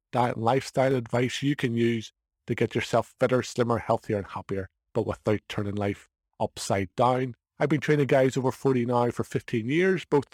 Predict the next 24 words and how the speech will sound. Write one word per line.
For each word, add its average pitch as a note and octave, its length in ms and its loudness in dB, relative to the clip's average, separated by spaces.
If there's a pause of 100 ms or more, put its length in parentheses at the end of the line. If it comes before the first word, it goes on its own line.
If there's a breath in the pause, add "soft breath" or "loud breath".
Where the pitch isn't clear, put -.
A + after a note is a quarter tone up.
(300)
in D#3 140 0
person C#3+ 460 -2 (280)
and A#2 160 -2
now A#2 220 4 (100)
online, A2+ 720 -2 (240)
and C#3 180 -2 (380)
getting D3 240 2
them B2+ 200 -2 (120)
in D#3 140 0
shape - 420 0
so - 100 -4
they B2+ 120 2
can B2 140 -4
thrive A#2+ 600 0
again A#2+ 360 2
rather A2 220 2
than A2+ 100 -8
feeling A2+ 280 -2
that G#2+ 140 -2
they're G#2+ 120 -2
just - 320 -6 (460)
surviving. G#2+ 800 0 (180)
And B2 160 0
that's - 300 -2